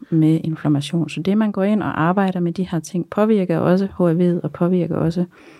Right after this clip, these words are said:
den her inflammation, øhm, til det mindre, ikke? Der er jo rigtig mange ting, man positivt kan gøre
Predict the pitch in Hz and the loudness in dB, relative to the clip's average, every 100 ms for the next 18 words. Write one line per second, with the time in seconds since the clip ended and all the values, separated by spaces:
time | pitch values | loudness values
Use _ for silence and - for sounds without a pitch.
0 | - - 165 165 147 - 151 147 185 156 | -4 2 4 4 2 2 0 0 0 0
1 | 143 - - - - - - 185 165 156 | -2 -14 -20 -20 -20 -20 -4 0 2 2
2 | 151 143 151 - 170 151 151 180 190 214 | 2 0 -2 -2 4 4 4 2 -2 0
3 | 202 185 185 190 170 165 - 214 170 175 | 0 2 2 4 4 2 0 0 0 -2
4 | 160 _ - 254 - 165 - 156 147 143 | -4 _ 2 2 2 -2 -2 -4 0 0